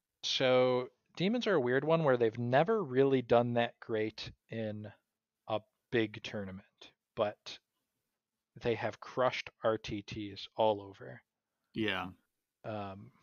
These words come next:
Speaker 1: John Sao, big Demon player. I don't know if he's ever taken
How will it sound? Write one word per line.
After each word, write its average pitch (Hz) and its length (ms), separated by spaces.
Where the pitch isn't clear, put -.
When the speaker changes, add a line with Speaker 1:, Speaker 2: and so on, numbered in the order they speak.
Speaker 1:
John 127 300
Sao, 123 560
big 120 200
Demon 123 280
player. 127 400
I 117 80
don't 127 180
know 123 140
if 120 100
he's - 240
ever 117 260
taken 110 520